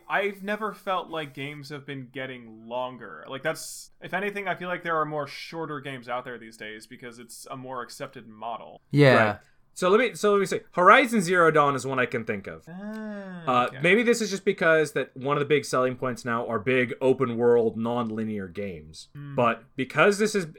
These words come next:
Speaker 3: now a selling point, everybody's trying to be like, "Look how big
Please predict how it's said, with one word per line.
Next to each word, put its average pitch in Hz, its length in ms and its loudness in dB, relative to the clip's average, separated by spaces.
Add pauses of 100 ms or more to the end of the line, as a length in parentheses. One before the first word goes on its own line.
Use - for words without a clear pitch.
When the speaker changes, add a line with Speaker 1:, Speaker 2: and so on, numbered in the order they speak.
Speaker 3:
now 139 320 4
a 139 80 4
selling 214 360 2
point, 131 280 -4 (160)
everybody's 175 480 0
trying 160 160 2
to 147 60 -4
be 151 80 0
like, 139 200 2
"Look 143 280 -2
how 185 180 6
big 156 260 6